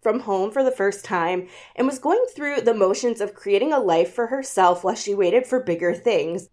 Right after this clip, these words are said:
and that bigger things being marriage and a family. These early career novels often also included a mentor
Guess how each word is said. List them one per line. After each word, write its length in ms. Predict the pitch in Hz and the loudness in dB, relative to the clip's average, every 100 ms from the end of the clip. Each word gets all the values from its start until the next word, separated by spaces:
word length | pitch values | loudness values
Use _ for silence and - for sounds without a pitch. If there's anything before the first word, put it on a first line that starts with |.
| - | -4
and 140 | 196 | 2
that 260 | 185 - - | 4 2 0
bigger 240 | 185 185 | 2 2
things 800 | 180 - _ 220 208 220 214 208 - | -2 -10 _ 6 6 4 0 -2 -10
being 680 | 180 196 190 196 190 190 - | -6 4 6 6 4 2 -2
marriage 480 | 160 160 160 170 - | -4 -2 -2 -2 -4
and 360 | 139 147 151 156 208 | -10 -10 -10 -6 -6
a 60 | |
family. 560 | 320 370 190 - 170 _ _ _ _ _ - | -4 -4 -4 -6 -10 _ _ _ _ _ -2
These 280 | 269 302 - | 0 0 4
early 240 | 254 262 | 6 6
career 260 | 285 285 240 | 0 0 2
novels 460 | 214 190 196 196 - | 4 4 2 0 2
often 300 | 254 - 427 - | 2 4 0 0
also 240 | 226 240 | 0 0
included 420 | 233 226 214 202 - | 0 -2 0 0 2
a 100 | 185 | -2
mentor 840 | 170 180 302 - - 151 139 165 | 0 0 0 -4 -2 0 0 -4